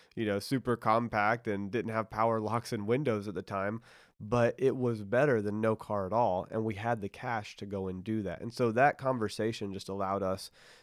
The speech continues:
to really get a, a picture into the other person's personality with savings.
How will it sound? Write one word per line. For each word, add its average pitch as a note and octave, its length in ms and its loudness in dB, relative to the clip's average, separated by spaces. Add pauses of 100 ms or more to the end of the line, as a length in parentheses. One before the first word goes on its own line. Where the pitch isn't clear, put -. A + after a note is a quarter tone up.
(100)
to G#2 480 0
really E3+ 240 0
get C3 160 2
a, G#2+ 180 2
a G#2 60 -2
picture D3 380 -2
into A#2 380 0
the G#2+ 140 0
other G2+ 140 2
person's G2 380 -6
personality F#2+ 580 -6
with F#2 100 -8
savings. F#2 480 -8